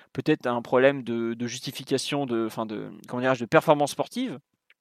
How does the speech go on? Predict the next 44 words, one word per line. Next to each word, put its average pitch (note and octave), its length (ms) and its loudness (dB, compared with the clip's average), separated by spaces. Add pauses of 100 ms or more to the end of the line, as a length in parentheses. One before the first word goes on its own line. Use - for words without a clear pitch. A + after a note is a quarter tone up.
(460)
mais A#2+ 120 -2
il B2 40 6
y - 20 8
a C3 40 8
aussi F3 180 2
un E3+ 60 4
problème E3 260 2
de, C3 80 0
de, A#2 840 -2
de B2+ 140 -4
salaire. F3 420 4 (540)
Et B2 100 0
je B2 120 -4
sais F#3 160 2
que D3 100 0
ça C3+ 140 2
fait C#3+ 140 2
partie D#3 260 2
des C#3+ 100 2
grands C3+ 200 4
chantiers E3 280 0
de D3+ 60 -2
Leonardo D3 560 6
de B2 560 -2
réduire C#3+ 400 2
l'effet, C3 360 0
la B2 180 2
masse C3+ 160 0
salariale, C#3+ 600 6
et D#3+ 80 4
notamment D#3+ 540 2 (500)
de B2+ 80 -2
réduire C#3+ 260 4
la C#3+ 60 6
masse C#3 160 2
salariale C3+ 460 6
du B2 100 -6
banc B2+ 160 0
de D3 60 -8
touche, - 380 0 (340)
mais A#2+ 100 -2
pour A#2+ 160 -4
moi, G#3 140 6
c'est - 180 -4